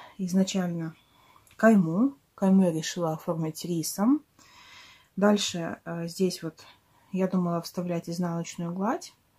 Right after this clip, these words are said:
но она на самом деле как-то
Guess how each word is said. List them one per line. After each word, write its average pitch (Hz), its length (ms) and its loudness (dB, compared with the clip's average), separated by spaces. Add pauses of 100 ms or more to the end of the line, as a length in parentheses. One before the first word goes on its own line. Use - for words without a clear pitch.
(1200)
но 196 200 6
она 202 180 6
на 196 140 6
самом 175 300 -2
деле 202 240 0
как-то 180 400 -8